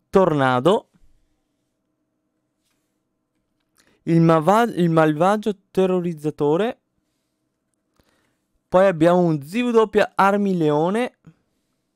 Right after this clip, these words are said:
E infine ragazza cristallo.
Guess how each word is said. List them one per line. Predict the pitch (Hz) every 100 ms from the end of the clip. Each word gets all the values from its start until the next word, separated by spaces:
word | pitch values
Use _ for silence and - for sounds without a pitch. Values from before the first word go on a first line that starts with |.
| _ _ _ _ _ _ _ _ -
E | 165
infine | 180 160 - 170 165 160 190 220 _ _ _
ragazza | 135 147 131 123 - - 143 _
cristallo. | - 143 139 - 123 107 95 - 113